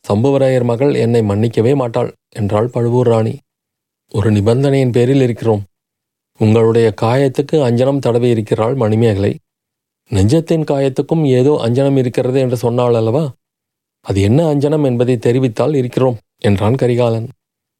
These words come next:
மணிமேகலை பேசாதிருந்தாள். "அவளை கேட்காமல் நாமே அதை ஊகித்துச் சொல்ல பார்க்கலாமே," என்றாள் நந்தினி. "ஒருவேளை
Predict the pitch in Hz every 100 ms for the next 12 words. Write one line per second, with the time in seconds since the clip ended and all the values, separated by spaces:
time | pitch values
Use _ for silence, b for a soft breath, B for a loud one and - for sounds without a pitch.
0 | _ _ 104 107 135 123 110 135 - 107
1 | 110 120 123 120 113 107 113 - _ _
2 | _ _ _ _ - 87 104 120 131 135
3 | 143 147 147 123 120 135 143 131 123 123
4 | 120 131 135 135 135 123 127 127 117 120
5 | 117 117 113 - _ _ _ _ _ _
6 | - 98 98 127 120 120 117 117 _ _
7 | _ _ _ _ _ - 92 101 113